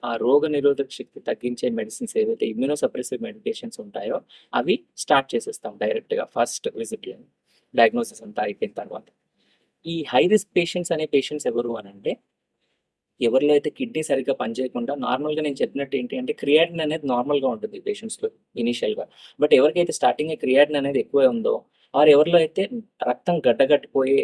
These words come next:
ఆ, ఆ రక్తం గడ్డపట్టి-, గడ్డపట్టిపోయిందో or ఎవరికైతే సివియర్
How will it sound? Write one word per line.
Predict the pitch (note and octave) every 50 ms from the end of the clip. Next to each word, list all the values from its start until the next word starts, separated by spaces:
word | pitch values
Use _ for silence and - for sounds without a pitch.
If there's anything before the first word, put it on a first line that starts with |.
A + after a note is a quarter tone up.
| - - -
ఆ, | B2 - - A#2+ - - - - - - - -
ఆ | A#2 A2+ -
రక్తం | - - - C#3
గడ్డపట్టి-, | C3+ B2 A2+ A#2 B2+ - C#3 - - _
గడ్డపట్టిపోయిందో | A#2 A#2 A2+ - B2 B2+ B2+ - _ - A2+ A2 G#2+ A2+ A#2 - A#2+
or | B2+ B2+
ఎవరికైతే | B2+ B2+ C#3 - - D3 C#3+ C#3 E3 E3+ E3 - _ -
సివియర్ | - - F3+ F3 - F#3 G3+ F#3+